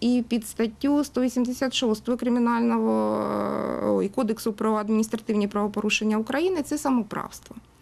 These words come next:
Тут відмінність між оціми двома статтями, а, кодексу в тому, що по сто вісімдесят шостій можуть протоколи складати органи поліції.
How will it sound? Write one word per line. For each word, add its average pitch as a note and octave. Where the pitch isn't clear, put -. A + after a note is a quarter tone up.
Тут D#4
відмінність C4+
між B3
оціми B3+
двома B3
статтями, D4
а, F3+
кодексу F#3+
в G#3+
тому, F#4+
що A3+
по C4
сто C4+
вісімдесят C4+
шостій A4+
можуть C4
протоколи A#3+
складати A#3+
органи A3
поліції. G#3